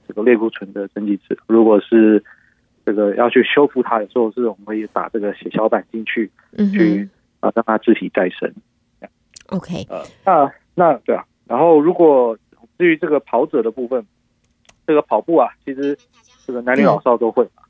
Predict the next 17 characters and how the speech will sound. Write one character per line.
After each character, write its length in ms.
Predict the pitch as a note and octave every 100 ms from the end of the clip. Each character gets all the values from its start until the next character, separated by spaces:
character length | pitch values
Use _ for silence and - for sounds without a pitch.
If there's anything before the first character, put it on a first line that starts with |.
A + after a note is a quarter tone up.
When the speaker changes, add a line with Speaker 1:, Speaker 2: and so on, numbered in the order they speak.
| _
Speaker 1:
那 280 | C3 B2 G#2+ _ _ -
其 100 | F3+
实 180 | A3+ - _ _ _ _
这 80 | A3
个 140 | F#3+ F3+ _
跑 160 | C3+ C3
步 280 | G3 G#3+
会 120 | G3 F#3
造 200 | F#3 E3
成 100 | -
的 100 | A#2
疼 220 | A#2+ A#2+
痛， 240 | D3 B2 - _ _ _ _
呃， 300 | A#2 A2 G#2
理 140 | B2 A#2+
由 160 | C3
很 160 | C#3 G2+